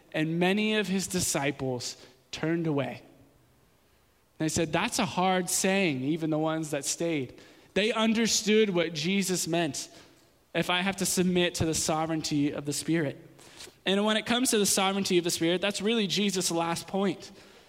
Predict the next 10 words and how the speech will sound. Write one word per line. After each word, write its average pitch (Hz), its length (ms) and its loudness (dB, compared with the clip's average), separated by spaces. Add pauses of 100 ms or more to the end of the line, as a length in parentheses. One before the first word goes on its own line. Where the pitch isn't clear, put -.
(400)
If - 80 -16
we 190 80 0
keep 202 280 -2
reading, 190 340 2
it 175 100 0
says, 170 360 0 (300)
uh, 151 560 0
in 175 120 -4
verse 175 200 0
seven, 185 440 0